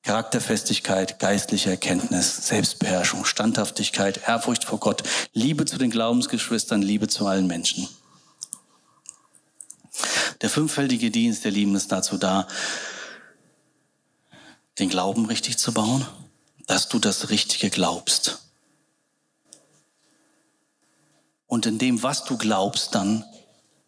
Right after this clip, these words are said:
Gemeinschaft mit dem Herrn hast und dadurch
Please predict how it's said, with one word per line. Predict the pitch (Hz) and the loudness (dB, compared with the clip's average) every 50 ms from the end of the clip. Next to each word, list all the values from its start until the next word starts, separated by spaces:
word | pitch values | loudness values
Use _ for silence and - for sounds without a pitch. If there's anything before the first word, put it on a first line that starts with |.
| _ _ | _ _
Gemeinschaft | - - 101 104 104 104 107 113 123 135 - - - - - 104 107 107 - - - - - - - - _ _ - | -2 0 0 2 2 2 2 2 2 2 2 0 0 0 0 0 0 0 -2 -2 -2 -2 -4 -4 -6 -12 _ _ -2
mit | 104 101 - | -2 0 2
dem | 101 101 92 | 2 2 2
Herrn | 87 90 90 90 90 87 | 2 0 0 0 2 0
hast | 90 104 113 - - - - - - _ _ _ _ _ _ _ _ - 151 - - - - - _ _ _ _ _ _ _ _ _ _ _ - - - _ _ _ _ - - - | 0 0 0 0 -2 -4 -8 -10 -14 _ _ _ _ _ _ _ _ -14 -14 -14 -14 -16 -20 -20 _ _ _ _ _ _ _ _ _ _ _ -14 -14 -14 _ _ _ _ -20 -10 -4
und | - 101 98 - - | -4 -4 -2 0 0
dadurch | 117 123 135 131 120 117 113 117 120 120 - - - - - - - | 0 0 0 0 0 2 2 2 2 0 -2 -4 -6 -8 -14 -18 -20